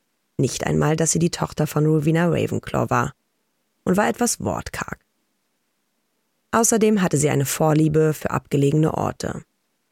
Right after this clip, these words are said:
Sie versteckte sich in einem Wald, als sie vor ihrer Mutter weglief, trieb sich in verlassenen Klassenzimmern herum und wählte einen verlassenen Gryffindor-Turm als Leseplatz.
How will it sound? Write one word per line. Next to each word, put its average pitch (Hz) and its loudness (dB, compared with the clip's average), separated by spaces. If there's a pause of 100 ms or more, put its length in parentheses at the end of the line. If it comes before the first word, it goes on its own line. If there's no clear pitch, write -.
(800)
Sie 160 2
versteckte 190 0
sich 185 2
in 175 -2
einem 165 2
Wald, 135 -2 (220)
als - -4
sie 135 0
vor - -2
ihrer 131 0
Mutter 135 0
weglief, 131 -2 (480)
trieb - 0
sich - 0
in 156 0
verlassenen 143 0
Klassenzimmern 160 0
herum 160 2 (500)
und 190 2
wählte 220 2
einen 151 2
verlassenen 143 2
Gryffindor-Turm 147 0
als - -2
Leseplatz. - -4